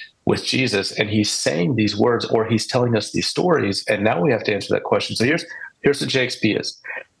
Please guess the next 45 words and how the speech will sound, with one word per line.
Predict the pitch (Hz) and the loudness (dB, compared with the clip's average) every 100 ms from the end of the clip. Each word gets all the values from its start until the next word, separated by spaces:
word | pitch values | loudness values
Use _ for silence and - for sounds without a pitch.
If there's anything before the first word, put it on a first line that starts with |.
| _ | _
It's, | 127 - - | -2 -2 0
it | 147 - | 0 0
comes | - 156 165 | -2 0 0
in, | 170 | 0
like, | - | 0
a | 110 | -2
booklet, | 104 117 - 92 107 | 2 2 4 2 4
or | 123 | 2
you | 110 | 0
can | 113 | 2
get | 113 | 2
a | 104 | 0
digital | - 98 127 | -2 0 0
format. | 123 110 92 92 92 - - - - - | 0 0 2 2 0 -2 -10 -12 -12 -2
And | 120 | 0
this | 143 190 | 0 0
is | 165 | 0
not | 185 | 2
a | 151 | 2
sales | - 131 131 | 0 0 0
pitch | - 107 101 98 | -2 0 0 -2
as | 104 | 0
much | 110 107 | 2 2
as | 107 | 0
I'm | 101 | 2
hoping | 110 107 | 2 2
this | 101 107 | 0 0
is | 101 | -4
compelling | - 95 - 110 113 104 | -2 -2 0 0 0 0
to | 101 | 0
people | 101 95 92 | 0 0 -2
to | 87 104 | -2 0
get | 95 - | 0 2
back | 98 98 - | 0 0 -2
to | - | -4
some | - - 92 90 - | -4 0 0 0 0
original, | 92 98 117 120 120 113 117 - - - _ _ - | 0 2 2 2 2 2 -2 -10 -16 -18 _ _ -2
um, | 104 95 92 90 87 - - | 0 2 2 0 -2 -6 -2
ways | 113 117 120 117 | 2 4 4 2
of | - 107 | 0 -2
changing | - 117 104 107 | -2 -2 0 2
the | 101 | 0
stories | - 101 98 92 | 0 0 0 0
we | 98 | 0
believe | 95 90 95 90 - | 2 2 0 -2 -6